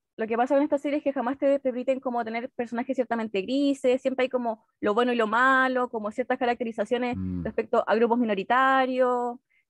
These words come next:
Speaker 1: eh, a otras etnias mismas propias de China, o cosas así.
Speaker 2: Ya, y están caricaturizadas, caricaturizadas, están un poco,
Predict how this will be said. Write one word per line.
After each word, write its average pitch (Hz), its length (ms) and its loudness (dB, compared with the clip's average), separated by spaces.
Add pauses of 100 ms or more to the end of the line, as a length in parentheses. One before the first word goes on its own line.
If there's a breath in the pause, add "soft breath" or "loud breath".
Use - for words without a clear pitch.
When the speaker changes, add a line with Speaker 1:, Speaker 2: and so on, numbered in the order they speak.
Speaker 1:
eh, 196 460 -2
a 185 100 0
otras 220 320 0
etnias 262 440 0
mismas 269 300 -4
propias 262 260 -2
de 247 100 -8
China, 269 760 -4 (260)
o 220 320 -4 (220)
cosas 254 260 -2
así. - 260 -12 (240)
Speaker 2:
Ya, 87 320 -8 (160)
y 101 140 -10
están 127 180 -2
caricaturizadas, 107 920 -2 (580)
caricaturizadas, 98 720 -6
están 98 180 -8
un 90 80 -8
poco, 95 440 -8